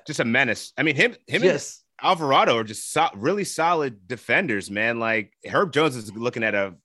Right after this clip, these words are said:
Speaker 1: you know, all defensive team already, right? Like, he already
Speaker 2: Yeah.
Speaker 1: looks like he's on that trajectory.
Speaker 2: I mean, he's
Speaker 1: Um, and
Speaker 2: looking
Speaker 1: it
Speaker 2: like he could be a true contender for Defensive Player of the Year next year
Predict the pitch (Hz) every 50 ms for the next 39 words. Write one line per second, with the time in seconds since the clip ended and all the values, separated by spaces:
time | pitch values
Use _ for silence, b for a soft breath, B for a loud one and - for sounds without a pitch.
0 | _ _ 110 107 101 98 92 - _ _ - 120 127 127 117 117 104 - 120 120
1 | - 110 92 - - 107 101 101 95 92 95 - - _ _ _ _ _ _ _
2 | 120 120 107 92 104 117 113 92 90 80 76 - - 98 98 95 95 92 87 95
3 | 95 87 123 123 127 120 113 104 107 107 90 101 95 98 95 101 98 98 98 98
4 | 92 - 92 80 82 95 101 98 - 90 85 82 82 80 78 b b b b b
5 | b b b - 113 123 127 147 185 180 123 147 151 - 147 143 131 120 117 117
6 | 113 107 - - - 135 131 - 131 113 92 - 110 110 110 107 98 98 98 95
7 | 90 - - - 131 120 - - 117 107 101 110 107 110 110 107 101 95 95 -
8 | 107 98 92 92 92 92 90 90 87 90 - 104 - 113 104 95 92 - - 101
9 | 98 92 90 80 80 90 92 107 113 104 90 85 82 82 - - - 87 80 78
10 | 78 82 87